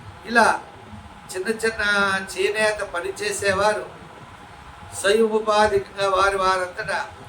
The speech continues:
వారే రాజు, వారే మంత్రి అన్నట్లుగా వారే స్వయంగా వృత్తులు చేసేటువంటి వారికి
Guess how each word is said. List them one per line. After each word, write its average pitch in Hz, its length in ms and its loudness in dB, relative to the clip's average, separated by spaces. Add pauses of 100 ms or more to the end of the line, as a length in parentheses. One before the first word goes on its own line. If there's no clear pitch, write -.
(100)
వారే 196 280 4 (140)
రాజు, 196 340 2
వారే 196 220 0 (140)
మంత్రి 180 300 -6
అన్నట్లుగా 190 460 -6 (1160)
వారే 202 280 6 (140)
స్వయంగా 202 360 0 (120)
వృత్తులు 190 340 -4 (120)
చేసేటువంటి 175 680 -6
వారికి 165 260 -4